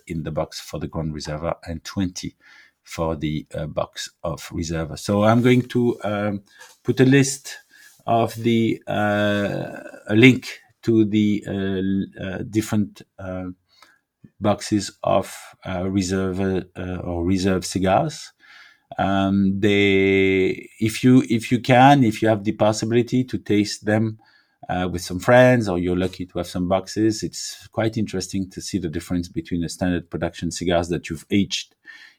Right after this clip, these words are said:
in your humidor, uh, compared to, uh, the same, uh, for example, a Patagas, uh, D four, uh, or a Cohiba Robusto, which is, uh, quite easy to get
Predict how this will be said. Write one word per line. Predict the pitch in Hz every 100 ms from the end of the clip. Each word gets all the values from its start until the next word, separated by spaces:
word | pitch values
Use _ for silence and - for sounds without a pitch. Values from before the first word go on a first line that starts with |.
| -
in | 98 95
your | 90
humidor, | 87 104 104 107 107 - _ - - _ -
uh, | 90 90
compared | 92 92 95 95
to, | - - 98 92
uh, | - 82
the | 87 85
same, | - 113 120 127 120 113 _ -
uh, | 92 87 87 85 82 80 78
for | -
example, | 82 90 87
a |
Patagas, | 82 90 85 85 80 - - _ _ - _
uh, | 87
D | 85 85
four, | - 117 113 113 _ - - - -
uh, | 92 90 90 -
or | - 120
a | 101
Cohiba | - 92 87 90
Robusto, | 87 87 104 - 90 87
which | 95 80 -
is, | - -
uh, | 82
quite | 78 78 78
easy | 87 82 85
to | 76
get | 90 87 -